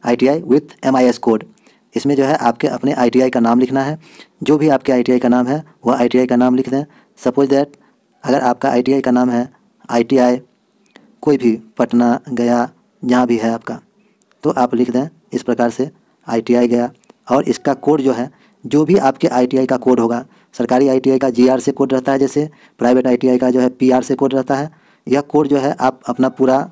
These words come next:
NASA जो है, जो आप admit card होगा कोई, उसमें आपका कोड दिया हुआ होगा, तो उसमें से देख करके अपने आईटीआई का कोड जो है, जीआर वन ज़ीरो ज़ीरो ज़ीरो,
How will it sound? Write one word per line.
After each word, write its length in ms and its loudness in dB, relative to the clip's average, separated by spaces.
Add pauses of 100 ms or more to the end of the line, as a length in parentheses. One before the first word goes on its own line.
(120)
NASA 340 0
जो 100 2
है, 240 -2 (440)
जो 400 0 (340)
आप 140 -2 (140)
admit 240 0
card 200 2
होगा 160 2
कोई, 180 0
उसमें 280 -2
आपका 260 0
कोड 220 0
दिया 160 2
हुआ 180 0
होगा, 220 -6 (500)
तो 100 0
उसमें 200 0
से 120 -2
देख 180 0
करके 220 0
अपने 200 0
आईटीआई 320 2
का 120 0
कोड 220 0
जो 100 -2
है, 180 -8 (400)
जीआर 380 2
वन 300 2
ज़ीरो 320 2
ज़ीरो 320 -2
ज़ीरो, 380 -2